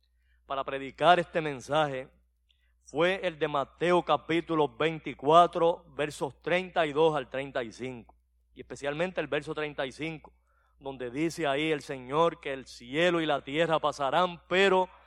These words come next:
sus palabras no pasarán. Amén. Gloria a Dios. Y eso prueba que la palabra de Dios es infalible,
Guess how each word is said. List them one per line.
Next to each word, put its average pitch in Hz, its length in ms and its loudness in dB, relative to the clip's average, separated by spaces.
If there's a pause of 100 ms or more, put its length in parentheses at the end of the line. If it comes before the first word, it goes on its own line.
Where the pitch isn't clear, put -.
(160)
sus 139 180 -12
palabras 139 720 2
no 131 320 -6
pasarán. 120 640 -6 (560)
Amén. 127 520 -10 (880)
Gloria 131 460 -4
a 113 40 -4
Dios. 131 300 -4
Y 135 100 -10
eso 151 180 -4
prueba 185 400 2
que 160 80 -6
la 147 120 0
palabra 156 520 4
de 143 120 -2
Dios 151 300 0
es 147 160 -6
infalible, 143 800 -2